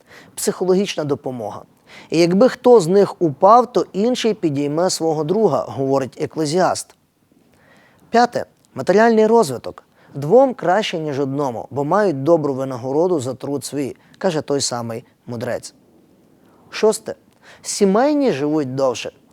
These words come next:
Женаті чоловіки живуть довше, а хворіють менше. Вони знаходяться у кращому стані як із психологічної, так і з фізіологічної точки зору,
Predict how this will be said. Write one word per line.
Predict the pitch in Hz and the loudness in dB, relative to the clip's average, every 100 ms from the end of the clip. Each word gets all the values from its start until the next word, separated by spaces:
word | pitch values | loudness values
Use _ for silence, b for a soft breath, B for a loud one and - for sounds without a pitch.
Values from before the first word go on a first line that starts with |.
| _ 127 | _ -10
Женаті | 135 135 120 123 | -8 -6 -8 -8
чоловіки | 151 156 185 214 277 - | -6 -2 -2 0 -2 -2
живуть | 143 170 226 185 | -4 -2 -2 0
довше, | 175 233 - 233 | 2 2 2 -4
а | - | -4
хворіють | - 147 151 143 | -6 -2 -2 -2
менше. | 156 156 135 - B B B | -4 -6 -8 -14 B B B
Вони | 165 233 254 | 2 4 4
знаходяться | 214 247 226 - - | 4 4 4 2 -4
у | 190 | 0
кращому | 180 185 - 151 151 | 2 2 0 -6 -8
стані | - 180 202 165 | -4 -2 0 0
як | 160 147 | 0 -4
із | - | -10
психологічної, | - 135 139 139 156 202 - 208 190 B - | -12 -10 -6 -4 -4 -4 -2 0 0 B -6
так | - - 156 | -6 -4 -8
і | |
з | - | -8
фізіологічної | 147 135 143 139 151 165 151 131 | -6 -4 -4 -4 -6 -8 -10 -10
точки | 147 131 - 135 | -8 -10 -10 -4
зору, | 165 143 | -2 -2